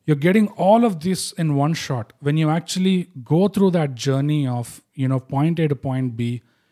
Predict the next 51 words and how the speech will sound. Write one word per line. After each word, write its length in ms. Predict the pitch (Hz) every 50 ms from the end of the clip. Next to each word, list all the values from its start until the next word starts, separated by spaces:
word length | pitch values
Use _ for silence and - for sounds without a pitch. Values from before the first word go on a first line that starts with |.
| _
following 560 | _ - - 151 156 170 190 190 190 190 185 165
through 140 | - 160 160
your 160 | 160 147 135
plan, 400 | - _ 143 139 139 139 127 127
a 80 | 123
plan 340 | 117 - 147 139 143 165 190 190
that 120 | 165 131
you 260 | 123 117 127 170 208
set 280 | 180 - - 175 165 -
yourself 680 | 151 143 135 - - 151 135 113 107 - - - - _ _ _ _ _
and 120 | - 131 139
you 80 | 139
followed 480 | 135 - - 143 143 160 175 185 170 147
it 180 | 127 117 - - _
through 200 | - 147 208 208
to 100 | 202 190
the 180 | 160 156 135 135
end, 280 | 127 123 120 120 117 - _ _ _ _
and 220 | 147 139 143 139
now 140 | 147 156 180
you're 160 | 185 175 165
going 240 | 143 135 151 151 156
to 80 | 151
have 280 | 127 120 139 139 135 131
the 60 | 135
fruit 340 | 127 - - 143 147 143 135
of 160 | 139 127 -
your 140 | 131 127 127
success. 500 | - - 120 - - 123 110 107 - - _ _ _ _ _ _ _ _
Compare 360 | - 160 175 185 208 220 220
that 360 | 190 160 160 170 175 180 180 -
to 120 | 175 160
a 60 | 156
guy 380 | 139 127 127 139 135 143 147 151
who's 220 | 147 151 147 135
born 300 | 123 120 127 135 143 147
in 120 | 147 143 139
a 40 | 127
rich 220 | 113 139 - -
family 420 | - - 135 131 131 131 131 131 139
and 100 | 135 127
he 80 | 131 127
wants 340 | 117 117 120 135 143 147 -
something 400 | - 151 143 139 131 151 151 147
and 140 | 139 131 131
the 60 | 127
next 320 | 123 120 123 131 - - -
day 140 | - 143 135
he 120 | 123 123
gets 340 | 101 - 120 117 - - -
it. 120 | 190 190